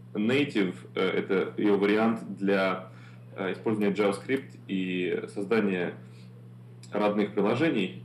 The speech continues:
э, как бы для тех, кто умеет просто делать веб-приложения. Э, и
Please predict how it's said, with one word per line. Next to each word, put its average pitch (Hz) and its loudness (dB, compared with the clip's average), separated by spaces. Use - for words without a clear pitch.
э, 90 -6
как 95 -4
бы 90 -8
для 104 4
тех, - -6
кто 117 -2
умеет 110 2
просто - -8
делать 98 2
веб-приложения. 87 -2
Э, 87 -4
и 98 4